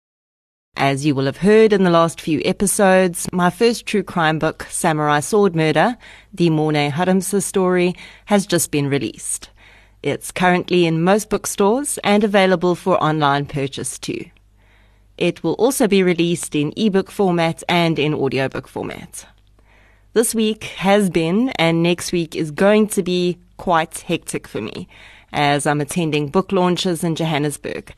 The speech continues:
So I will not be releasing an episode this week or next week. So you can expect the next T C S A episode to drop in your feed on or around the twenty-first of October.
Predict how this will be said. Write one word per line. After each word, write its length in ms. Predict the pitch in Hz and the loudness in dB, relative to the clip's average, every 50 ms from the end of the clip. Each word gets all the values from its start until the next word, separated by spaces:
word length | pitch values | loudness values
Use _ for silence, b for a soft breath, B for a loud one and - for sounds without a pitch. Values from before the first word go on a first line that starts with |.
| B B B B B B B B | B B B B B B B B
So 440 | - - - 185 175 170 170 170 160 - | -8 -2 0 2 2 2 2 2 2 2
I 100 | 151 165 | 2 2
will 160 | 165 156 170 | 2 2 0
not 300 | 175 196 220 233 226 - | 2 2 2 2 0 0
be 120 | 226 220 | 0 2
releasing 460 | 214 208 190 202 202 196 - - 202 190 | 2 2 2 2 0 0 -2 -2 -2 0
an 80 | 185 | 0
episode 540 | 117 151 170 - 180 - - 180 165 160 151 | 0 -2 -4 -4 -6 -4 -2 0 0 -2 0
this 260 | 165 170 160 - - | -2 -2 -2 -2 -4
week 260 | - 180 170 165 - | -2 -2 -2 -2 -4
or 200 | - - 170 170 | -4 -2 -2 0
next 340 | 160 151 - - - - _ | -2 -2 -4 -6 -12 -18 _
week. 360 | - 73 - _ - - - _ b b b b b b b b b b b | -18 -20 -18 _ -20 -20 -20 _ b b b b b b b b b b b
So 140 | b - - | b -2 0
you 260 | 196 190 180 190 208 | 0 0 2 0 0
can 160 | 208 - 277 285 | 0 0 -2 -2
expect 580 | 294 - - - - 208 190 185 - - - 196 | -2 -4 -6 -4 -4 -2 -2 -4 -6 -10 -8 -4
the 80 | 180 175 | -2 0
next 640 | 170 175 185 196 233 247 - - - - - - - | 0 2 2 2 2 0 -2 -8 -10 -10 -10 -12 -10
T 180 | - - 226 | -6 -4 -4
C 260 | 214 - - 226 208 196 | -4 -2 -2 0 0 0
S 120 | 190 - | 0 0
A 240 | 190 175 175 170 147 | 0 0 0 0 -2
episode 540 | 175 - 185 170 - 190 175 175 170 160 - | -2 -4 -6 -6 -2 0 0 0 0 -2 -4
to 80 | 175 | -6
drop 320 | 139 - 165 165 160 - 220 | -4 -2 -2 -2 -2 -2 -2
in 100 | 214 202 | -2 0
your 160 | 185 175 170 | 0 0 -2
feed 540 | - - - 175 165 160 160 160 165 - - | -4 -6 -6 -4 -4 -2 -2 -2 -2 -2 -2
on 360 | - 170 180 185 190 202 196 | 0 2 2 2 2 2 0
or 400 | 196 - - 208 214 226 240 247 | 0 0 0 2 2 2 2 2
around 420 | 220 180 165 160 160 160 160 160 156 | 2 2 2 2 2 0 0 -2 -2
the 80 | 160 | -6
twenty-first 580 | - - 165 151 151 143 - - 151 143 - - | -6 -4 -4 -4 -4 -4 -2 -2 -2 -2 -2 -6
of 80 | 147 | -6
October. 540 | 143 135 - - - - - - - 78 - | -6 -6 -6 -6 -8 -8 -8 -6 -6 -8 -8